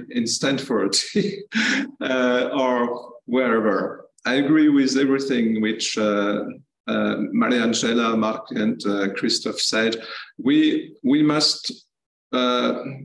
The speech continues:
in a, in a, in a very, very close cooperation among our nations, we must not underestimate our strength, our collective strengths, but we must also understand there is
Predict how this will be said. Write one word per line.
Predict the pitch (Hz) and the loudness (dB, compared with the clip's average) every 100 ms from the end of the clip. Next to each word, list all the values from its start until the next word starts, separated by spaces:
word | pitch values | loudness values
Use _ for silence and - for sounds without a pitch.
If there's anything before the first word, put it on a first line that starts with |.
| - _ | -20 _
in | 139 147 | 2 4
a, | 147 | 4
in | 156 156 | 2 4
a, | 147 - | 2 2
in | 135 | 4
a | 143 | 4
very, | 139 175 214 185 143 - - | 2 0 2 2 2 -2 -2
very | 156 156 135 127 120 | 0 2 2 2 0
close | - 151 - | 0 0 0
cooperation | - 131 127 123 - 110 | 0 0 0 0 -2 0
among | 107 110 110 | 0 0 0
our | 101 107 | 0 0
nations, | 107 117 - 113 110 - - - - | 0 -2 -2 -2 -2 -6 -12 -8 0
we | 151 | 2
must | 160 165 - - - - _ - | 2 2 -2 -4 -12 -18 _ -2
not | 123 147 160 - - | 2 2 2 -2 -4
underestimate | 135 135 123 123 127 - - 135 117 110 | 0 0 2 2 0 -2 -2 2 2 0
our | - 107 | -2 -4
strength, | 107 - - 123 110 - - - - | -4 -6 -4 0 0 -2 -6 -14 -8
our | 95 98 | -4 -4
collective | - 120 117 - 110 | -2 -2 -2 -2 -4
strengths, | - - 110 95 - - - - - | -4 -6 -6 -4 -4 -6 -10 -10 -6
but | 127 | -2
we | 170 | 2
must | 170 160 | 2 2
also | - 147 - 143 | 0 0 2 2
understand | 135 127 127 123 113 | 2 0 0 0 2
there | 110 113 | 2 2
is | 117 110 | 0 -2